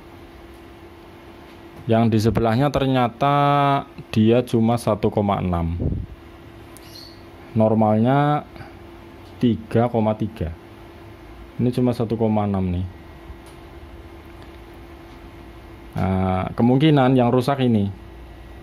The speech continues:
Untuk mencoba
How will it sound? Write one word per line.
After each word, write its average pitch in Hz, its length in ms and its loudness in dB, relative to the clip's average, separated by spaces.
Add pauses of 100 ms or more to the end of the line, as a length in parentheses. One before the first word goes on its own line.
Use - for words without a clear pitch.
(2000)
Untuk 139 320 4
mencoba 131 480 4